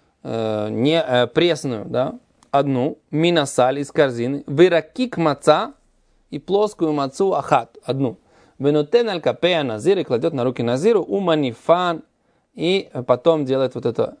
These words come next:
манифа, ма-, манифан, тнуфа он делает, то есть это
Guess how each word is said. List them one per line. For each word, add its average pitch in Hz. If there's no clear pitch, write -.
манифа, 143
ма-, 120
манифан, 143
тнуфа 160
он 208
делает, 185
то 151
есть -
это 123